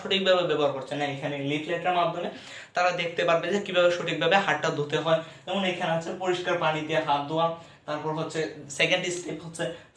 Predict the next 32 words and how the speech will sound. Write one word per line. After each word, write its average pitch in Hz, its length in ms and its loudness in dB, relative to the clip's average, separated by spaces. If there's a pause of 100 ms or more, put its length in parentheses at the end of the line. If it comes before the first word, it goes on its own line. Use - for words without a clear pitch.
(100)
এ, 160 120 -2
দুই 156 240 0
হাতের 160 280 -2
তালু, 156 440 2
তারপর 156 220 -2
থার্ড 151 280 0
স্টেপ 175 200 -8 (200)
দুই 156 240 -4
হাতের 160 280 -2
আঙ্গুলের 160 480 0
ফাঁকে, 156 380 0 (420)
এ, 143 260 -4 (120)
ইয়া 143 220 -2
করা, 143 180 0
তারপর 143 340 0
হচ্ছে 151 360 -2
দুই 151 220 -4
হাতের 151 220 0
আঙ্গুলের 151 380 2 (120)
উল্টো 165 300 -2
পিচের 147 360 0
মধ্যে 147 280 -2 (480)
ঘষিয়ে 151 400 -6 (220)
তারপর 139 240 -6
হাতটা 143 360 -2
ধৌত 147 260 -4
করা, 160 220 0
দুই 170 160 -2
হাতের 156 260 0
বুড়ো 147 280 -2
আঙ্গুল, 156 460 2 (440)
এ, 139 280 -4